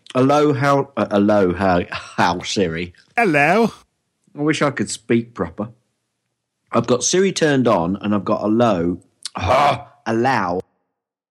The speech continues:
Speaker 1: So, nothing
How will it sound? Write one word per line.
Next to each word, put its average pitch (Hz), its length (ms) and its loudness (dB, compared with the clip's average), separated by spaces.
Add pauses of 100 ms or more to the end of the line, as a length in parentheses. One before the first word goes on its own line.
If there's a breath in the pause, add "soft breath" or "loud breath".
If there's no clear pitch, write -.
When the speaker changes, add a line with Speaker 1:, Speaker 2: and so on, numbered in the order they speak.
(1000)
Speaker 1:
So, 101 400 -2 (3750)
nothing 98 280 -18